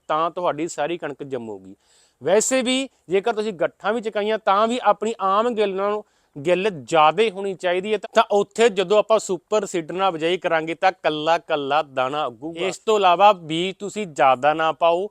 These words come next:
ਸਹੀ ਡੂੰਘਾਈ ਤੇ ਬਿਜਾਈ ਕਰੋ। ਜੇਕਰ ਆਪਾਂ ਸਹੀ ਡੂੰਘਾਈ ਤੇ ਨਹੀਂ ਬਿਜਾਈ ਕਰਦੇ, ਜੇਕਰ ਕਣਕ ਲੋੜ ਨਾਲ ਜ਼ਿਆਦਾ ਡੂੰਘੀ ਬੀਜੇਗੀ ਤਾਂ ਵੀ ਆਪਣਾ ਨੁਕਸਾਨ ਆ,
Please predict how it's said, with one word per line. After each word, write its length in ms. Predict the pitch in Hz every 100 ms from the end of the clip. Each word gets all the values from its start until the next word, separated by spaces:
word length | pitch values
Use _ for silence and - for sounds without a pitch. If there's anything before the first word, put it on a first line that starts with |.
| _ _ -
ਸਹੀ 440 | 156 - 180 240
ਡੂੰਘਾਈ 480 | 202 240 233 220 180
ਤੇ 200 | - 175
ਬਿਜਾਈ 320 | 165 175 180
ਕਰੋ। 260 | 151 196 202
ਜੇਕਰ 460 | 156 165 170 196 -
ਆਪਾਂ 360 | 165 - 185 185
ਸਹੀ 220 | 175 196
ਡੂੰਘਾਈ 380 | 202 196 175 160
ਤੇ 320 | 180 185 190 _ _
ਨਹੀਂ 280 | 143 175 254
ਬਿਜਾਈ 260 | 208 196 170
ਕਰਦੇ, 360 | 160 147 147
ਜੇਕਰ 360 | 139 160 175 214
ਕਣਕ 280 | 190 180 190
ਲੋੜ 300 | 180 170 165
ਨਾਲ 120 | 196
ਜ਼ਿਆਦਾ 200 | 175 180
ਡੂੰਘੀ 420 | 151 151 156 220
ਬੀਜੇਗੀ 420 | 196 175 175 180
ਤਾਂ 300 | 185 143 143
ਵੀ 100 | 185
ਆਪਣਾ 200 | 202 190
ਨੁਕਸਾਨ 400 | 185 - 185 180
ਆ, 80 | 180